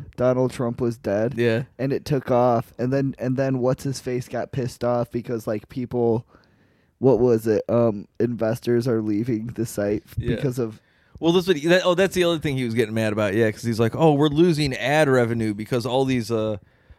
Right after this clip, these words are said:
Speaker 2: all these l-, left-wing nut jobs are telling these companies to not advertise with us." And, like, they're like, "Well,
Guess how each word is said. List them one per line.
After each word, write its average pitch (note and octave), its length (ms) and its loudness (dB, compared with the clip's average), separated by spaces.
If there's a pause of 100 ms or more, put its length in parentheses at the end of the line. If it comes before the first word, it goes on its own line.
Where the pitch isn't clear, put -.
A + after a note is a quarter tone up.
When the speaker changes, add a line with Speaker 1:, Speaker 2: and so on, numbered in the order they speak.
(140)
Speaker 2:
all C3 120 2
these B2 320 -2
l-, A2 240 -8
left-wing B2+ 720 0
nut C3+ 180 2
jobs A2+ 380 -4
are G#2+ 80 -6
telling B2 380 -2
these A2+ 180 -4
companies A#2 500 -4
to A2+ 120 -8
not A2+ 240 -2
advertise A2 580 0
with D2 120 -12
us." - 340 -10 (200)
And, A#2 140 -2
like, G#2+ 260 -6
they're A#2 140 -2
like, A2 240 -4
"Well, B2 400 2